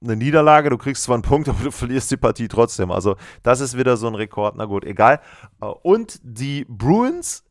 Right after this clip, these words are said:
die Avs und die Vegas Golden Knights, die haben zusammen auch nochmal eine neue Bestmarke aufgestellt. Es gab noch nie drei Teams, die einen Rekord von sechs zu null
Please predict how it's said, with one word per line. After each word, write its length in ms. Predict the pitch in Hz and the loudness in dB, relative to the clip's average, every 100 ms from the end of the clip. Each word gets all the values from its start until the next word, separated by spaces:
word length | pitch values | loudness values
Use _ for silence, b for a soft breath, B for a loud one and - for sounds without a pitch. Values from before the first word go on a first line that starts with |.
| _ | _
die 260 | 117 131 | -12 -6
Avs 360 | - 147 208 - | 2 4 4 -2
und 260 | - 190 196 | -2 -2 -2
die 100 | 139 | -4
Vegas 300 | 151 156 - | -2 -4 -4
Golden 220 | 147 135 | -6 -4
Knights, 340 | 127 120 113 | -4 -4 -8
die 160 | - 104 | -12 -8
haben 140 | 120 | -8
zusammen 360 | - 107 113 110 | -8 -6 -4 0
auch 260 | 104 156 | 4 4
nochmal 340 | 196 175 165 160 | 2 -2 0 0
eine 140 | 156 | 0
neue 260 | 143 143 143 | 2 2 2
Bestmarke 560 | 139 147 - 143 135 | 0 -4 -4 -6 -4
aufgestellt. 480 | 92 127 - - 131 | -4 -6 -8 -8 -6
Es 140 | - - | -8 -6
gab 220 | 110 120 | -4 -2
noch 200 | 113 101 | -4 -8
nie 280 | 113 143 170 | -6 -6 -4
drei 320 | 120 107 139 | -2 0 0
Teams, 500 | 156 - 165 208 202 | -4 -8 -8 -8 -8
die 220 | - 131 | -8 -8
einen 640 | 80 113 123 120 120 120 120 b b b b | -6 -4 -4 -4 -4 -8 -14 b b b b
Rekord 380 | 117 143 180 160 | 0 2 2 0
von 480 | - 143 135 139 - - | 0 -2 0 -2 -10 -16
sechs 800 | 104 90 113 160 - - - - _ _ _ _ | -12 -4 2 2 0 -4 -6 -10 _ _ _ _
zu 200 | - 151 | -8 -4
null 500 | 135 139 165 180 | 0 4 6 4